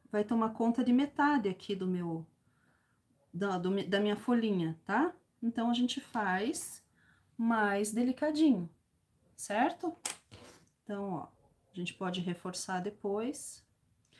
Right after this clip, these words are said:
E digamos que eu tenha feito aqui, poxa, ficou super largo, tá marcado.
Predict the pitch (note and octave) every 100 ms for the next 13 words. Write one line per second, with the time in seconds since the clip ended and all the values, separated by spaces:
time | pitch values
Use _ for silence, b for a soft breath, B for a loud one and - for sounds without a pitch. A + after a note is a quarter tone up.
0 | b b b D4+ D4 D#4+ D4+ D#4 - D4+
1 | C#4+ C#4 C4+ C#4 C4 B3+ B3+ C4 B3+ C4
2 | B3 A#3+ A3+ - - A#3 - C4 C4+ C#4
3 | A#3+ G3+ G#3+ A3+ A#3 A#3 A3 A#3 C4+ A#3+
4 | F#3+ E3+ D3+